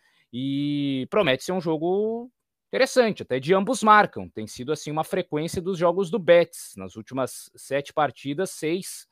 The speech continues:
o ambos marcam bateu. O Atlético também é uma equipe que tem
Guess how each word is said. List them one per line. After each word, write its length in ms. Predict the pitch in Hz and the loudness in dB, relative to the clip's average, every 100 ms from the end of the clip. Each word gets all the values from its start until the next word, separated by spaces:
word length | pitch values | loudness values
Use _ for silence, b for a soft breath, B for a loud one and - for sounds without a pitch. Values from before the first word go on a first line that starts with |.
| b b b | b b b
o 160 | - 120 | -4 -2
ambos 280 | 135 127 117 | -2 -4 -4
marcam 680 | 117 127 - 139 123 117 92 | -2 -2 -4 -6 -6 -8 0
bateu. 560 | 147 151 - 135 196 | 0 0 -2 -2 -2
O 80 | 208 | 0
Atlético 480 | 139 - 123 123 - | -2 -2 -6 -6 -8
também 480 | 143 110 131 185 160 | -8 -4 -4 -4 -4
é 40 | |
uma 140 | 135 120 | -4 -6
equipe 240 | 135 - | -10 -18
que 80 | - | -12
tem 300 | 123 131 | -8 -8